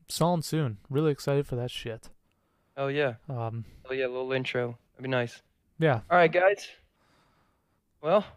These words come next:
Speaker 2: great podcast.
Speaker 1: Yeah, I'd say so. Make
Speaker 2: Thanks,
Speaker 1: sure you
Speaker 2: Phil.
Speaker 1: follow us on everything. Please give us reviews. I wanna, I wanna read stuff on, on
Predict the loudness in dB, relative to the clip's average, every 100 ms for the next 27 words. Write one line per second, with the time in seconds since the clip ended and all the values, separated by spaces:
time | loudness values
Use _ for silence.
0 | _ _ _ _ _ _ _ _ _ _
1 | _ _ _ _ -10 -4 0 0 2 0
2 | -2 -16 _ 4 8 8 6 2 6 6
3 | 6 6 4 6 6 6 8 12 12 10
4 | 6 0 0 0 2 2 0 0 -8 -2
5 | 0 0 -2 -6 -6 -10 -8 -4 -2 0
6 | 0 -2 -6 -14 -10 0 2 4 4 4
7 | 6 6 4 2 0 0 0 -6 -6 -2
8 | 0 -2 -2 -2 -4